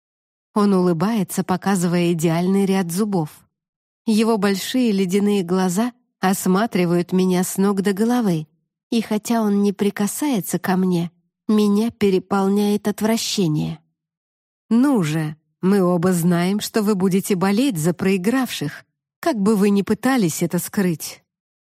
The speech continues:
Я пытаюсь не показать беспокойства, пожимая плечами и делая глоток.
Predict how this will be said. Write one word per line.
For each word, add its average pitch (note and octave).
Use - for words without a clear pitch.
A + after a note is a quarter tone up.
Я G#3
пытаюсь F#3+
не G3
показать G#3
беспокойства, F#3
пожимая G3+
плечами G3+
и F3
делая F#3
глоток. F#3+